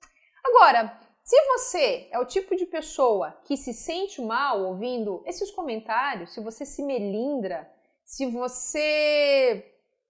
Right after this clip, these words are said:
fica maus, maus de verdade, presta atenção, se blinde, sabe? Se blinde, se proteja,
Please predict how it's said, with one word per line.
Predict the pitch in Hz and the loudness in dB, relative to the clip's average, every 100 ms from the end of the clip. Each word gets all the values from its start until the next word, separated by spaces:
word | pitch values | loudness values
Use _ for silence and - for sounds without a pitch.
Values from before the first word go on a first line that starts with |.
| - | -10
fica | 220 - 262 190 | -10 -8 -12 -12
maus, | 185 196 254 294 233 170 _ _ - | -10 -8 -6 -6 -8 -10 _ _ -16
maus | 214 269 269 214 185 160 175 | -12 -8 -6 -8 -10 -14 -8
de | 285 | -6
verdade, | 254 185 170 214 233 180 151 - _ _ _ _ _ _ _ | -4 -6 -4 -2 -2 -6 -12 -20 _ _ _ _ _ _ _
presta | - 494 466 | -14 -12 -10
atenção, | 440 415 - 311 359 294 160 _ _ _ _ _ | -8 -8 -8 -12 -10 -12 -16 _ _ _ _ _
se | - - 359 | -10 -2 0
blinde, | 214 254 339 381 277 185 165 - _ _ _ | 0 0 0 0 -2 -4 -12 -16 _ _ _
sabe? | 330 403 247 180 | -4 -2 -4 -8
Se | - 320 | -6 -4
blinde, | 277 226 302 339 247 175 170 - _ | -2 0 0 0 -2 -4 -12 -20 _
se | - 277 - | -12 -12 -8
proteja, | 302 302 - 285 294 277 175 160 | -8 -8 -6 -4 -2 -2 -6 -14